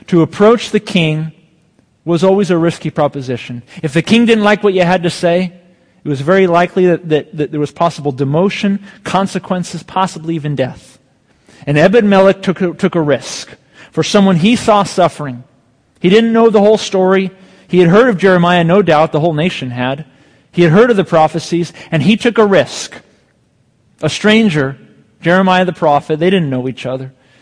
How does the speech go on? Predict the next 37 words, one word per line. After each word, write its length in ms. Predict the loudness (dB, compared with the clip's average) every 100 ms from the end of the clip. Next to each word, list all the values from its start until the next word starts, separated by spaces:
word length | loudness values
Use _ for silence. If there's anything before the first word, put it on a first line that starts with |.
| _ _
But 120 | 0 4
Ebed-Melech 720 | 4 4 4 4 4 2 -4 -20 -14
went 460 | -4 2 2 2 0
on 160 | -2 2
Jeremiah's 460 | 2 4 4 2
behalf 360 | 0 0 0 -2
to 100 | -2
the 100 | -2
king 380 | 0 -2 -2 -6 -8 -4
and 140 | -2
said, 200 | 2 2 2
"I 140 | 0
think 280 | 0 -2 0
this 220 | -2 -2
man 240 | -2 0
needs 240 | 0 -4 -4
to 100 | -4
live. 540 | 0 0 0 -6 -20 _ _ _ _ _ _ _ _ _ _ -6
May 140 | -2
I 140 | 0 -2
please 340 | -2 0 0
get 160 | 0 0
him 160 | 0
out 340 | -2 -6 -12 -20 _ _ _ _ _ -14
of 100 | -8
his 140 | -8
suffering?" 500 | -6 -8 -8 -12 -14 -20 _ _ _ _ _ _ _ _ _ _ _ _ _
And 100 | -12
the 60 | -8
king 260 | -6 -6
granted 400 | -6 -6 -6 -10
it. 120 | -16 -20 _ _ _ _ _ _ _ -14
And 100 | -8
Jeremiah 420 | -6 -4 -4 -4
was 200 | -6 -8
lifted 400 | -8 -8 -8 -4
up 280 | -4 -6